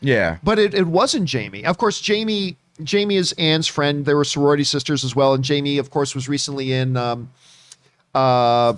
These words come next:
Speaker 2: uh, why am I freezing on the name of, uh, Lovecraft Country?
Speaker 1: Wasn't she in Y the Last Man too, or something like that? One of the T V series that was just
Speaker 2: Was she? I don't think she was. She in,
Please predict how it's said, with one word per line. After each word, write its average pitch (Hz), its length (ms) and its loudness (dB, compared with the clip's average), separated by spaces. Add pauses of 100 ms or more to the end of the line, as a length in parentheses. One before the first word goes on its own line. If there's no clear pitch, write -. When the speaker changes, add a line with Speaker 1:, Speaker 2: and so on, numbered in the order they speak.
Speaker 2:
uh, 123 220 2
why 135 140 2
am 151 80 0
I 143 80 2
freezing 143 360 -2
on 131 120 0
the 127 60 0
name 131 280 0
of, 120 300 0
uh, 117 280 4
Lovecraft 165 480 -2
Country? 160 500 -2
Speaker 1:
Wasn't 175 360 -2
she 185 160 -2
in 151 140 0
Y 123 180 2
the 135 80 -2
Last 131 300 0
Man 139 220 -2
too, - 200 -14
or 165 60 -8
something 170 260 -6
like 165 120 -6
that? 170 180 -4
One 160 120 -4
of 151 100 -2
the 139 120 2
T 131 200 -8
V 151 120 -6
series 147 320 -4
that 147 120 -4
was 143 200 -8
just 156 180 -10
Speaker 2:
Was 190 260 2
she? - 100 -8
I 226 100 -2
don't 392 160 -2
think 247 140 -4
she - 100 -6
was. 170 320 -2
She 190 200 -4
in, 180 120 0